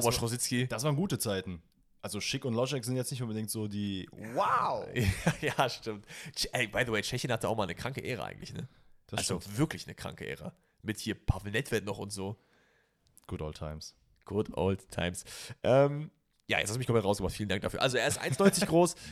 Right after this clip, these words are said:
Speaker 1: Ähm, er ist auch relativ fix. Er ist so ein Stürmer, der sich auch sehr, sehr gerne mal ein bisschen fallen lässt, die langen Bälle à la Ajorque wie festmacht, den Pass spielt, sich umdreht und durchsprintet so.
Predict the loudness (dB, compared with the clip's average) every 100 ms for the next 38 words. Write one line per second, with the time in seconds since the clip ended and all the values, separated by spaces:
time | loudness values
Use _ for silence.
0 | -6 2 2 2 0 2 2 4 6 6
1 | 6 4 0 0 0 -2 0 2 2 4
2 | 6 6 4 2 0 0 0 2 2 2
3 | 0 0 -4 -2 2 2 4 2 2 -4
4 | -6 0 0 2 4 6 6 6 6 6
5 | 4 4 2 0 2 2 2 2 0 2
6 | 4 4 0 0 -2 -2 -4 -2 -2 -4
7 | -2 0 0 0 -2 -2 -4 -2 -2